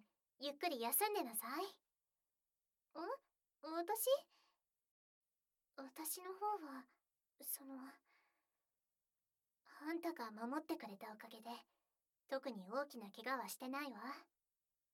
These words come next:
ただ、魔力はもう空っぽになっちゃったから、何か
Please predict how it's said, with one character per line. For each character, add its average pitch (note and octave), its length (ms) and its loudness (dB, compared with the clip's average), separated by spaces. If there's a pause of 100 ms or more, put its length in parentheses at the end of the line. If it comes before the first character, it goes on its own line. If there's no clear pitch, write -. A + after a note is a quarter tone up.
(540)
た D#4 80 -2
だ、 B3+ 260 -8 (540)
魔 D#4 160 2
力 A4+ 260 2
は A#3+ 220 0
も B3+ 200 -2
う A#3 120 -8
空 C4 200 -6
っ C4+ 100 -10
ぽ D#4 100 2
に D#4+ 120 4
な E4+ 120 6
っ F4 80 0
ち F#4 60 4
ゃ F4 40 6
っ E4+ 40 2
た C#4 100 -10
か - 160 -12
ら、 G#3+ 80 -10 (1160)
何 C#4+ 300 4
か A3 100 -12